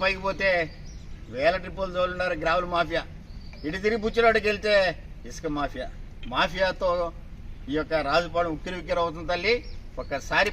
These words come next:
పరిశీలించండి. మీకు చాలా దగ్గర ఉన్నటువంటి నాతి రాజుపాలెం సెంటర్, ఎప్పుడు రాజుపాలెం అంటే మంచి మీరు అభిమానంగా ఉంటారు కాబట్టి మీ అభిమానం చూడగోరుతూ మీకు మంచి చేయాలని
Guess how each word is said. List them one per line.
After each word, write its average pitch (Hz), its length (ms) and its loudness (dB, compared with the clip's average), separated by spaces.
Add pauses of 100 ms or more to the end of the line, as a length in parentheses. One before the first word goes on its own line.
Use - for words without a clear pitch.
పరిశీలించండి. 202 720 2 (600)
మీకు 165 160 -4 (120)
చాలా 165 240 2
దగ్గర 160 200 0
ఉన్నటువంటి 196 460 0
నాతి 185 200 2
రాజుపాలెం 180 400 4
సెంటర్, 170 260 4 (360)
ఎప్పుడు 185 340 4 (100)
రాజుపాలెం 175 460 6
అంటే 170 120 2 (100)
మంచి 165 240 -4 (400)
మీరు 151 200 2 (460)
అభిమానంగా 175 520 4
ఉంటారు 165 280 2
కాబట్టి 165 360 2 (460)
మీ 147 80 -4 (120)
అభిమానం 180 420 0
చూడగోరుతూ 175 560 8 (460)
మీకు 165 200 -4 (100)
మంచి 170 260 -2
చేయాలని 185 460 6